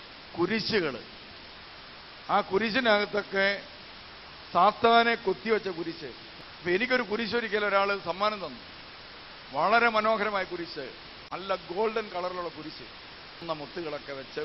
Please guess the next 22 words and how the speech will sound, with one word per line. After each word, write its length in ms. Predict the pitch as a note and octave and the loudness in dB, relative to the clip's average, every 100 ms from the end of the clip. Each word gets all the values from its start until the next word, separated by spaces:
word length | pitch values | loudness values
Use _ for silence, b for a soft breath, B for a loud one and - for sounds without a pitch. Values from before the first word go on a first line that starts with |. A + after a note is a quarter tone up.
| E3+ | -6
ഒട്ടിച്ച 260 | - D#3 D3 D3 | -12 -12 -12 -10
കുരിശാണ്. 380 | D#3 D3+ G#2 - - - - - - - - - - - - - | -8 -8 -8 -14 -16 -16 -16 -16 -16 -16 -16 -16 -16 -16 -16 -16
അങ്ങനെ 200 | G#2+ C#3 D3 | -10 -8 -4
കുറേ 160 | D3+ E3+ D#3+ | 2 2 6
കാലം 240 | D#3+ E3 D#3+ | 4 4 -2
മുന്നോട്ട് 260 | D#3+ D#3+ D3 | -6 -6 -6
പോയി, 160 | D3 D#3 - - - - | -6 -8 -16 -16 -14 -10
ആ 40 | C#3+ | -8
കുരിശ് 220 | E3 D#3+ | -8 -4
അവിടെ 120 | E3 E3 | -4 -4
ഇങ്ങനെ 140 | D#3+ D#3 | -8 -10
ഇരിപ്പുണ്ട്. 300 | D3 - - - - - - - - - - - - - F3 | -12 -14 -14 -16 -16 -16 -16 -16 -16 -16 -16 -16 -16 0 8
ഒരു 100 | B3 | 10
ദിവസം 260 | A#3 G#3+ G#3 | 12 10 8
എൻ്റെ 140 | G3+ G#3+ - | 6 4 2
സ്ലീബ 300 | F#3 A3+ A3+ G3+ F#3+ F3+ | -2 2 4 6 4 0
പള്ളിയിലേക്ക് 460 | F3 A3 G#3+ G3+ F3 | -2 0 0 0 -2
പിള്ളേരെടുത്തുകൊണ്ട് 520 | F3 F#3 F3 F#3 F3 | 0 0 -2 -8 -8
പോയി. 100 | D#3+ D#3+ | -6 -4
രാവിലെ 220 | D#3 G3 F#3 | -4 -2 -4
എഴുന്നേറ്റ് 280 | E3 F3 F3 | -4 -6 -6
കഴിഞ്ഞപ്പോൾ 320 | D#3+ D3+ D#3+ | -8 -8 -10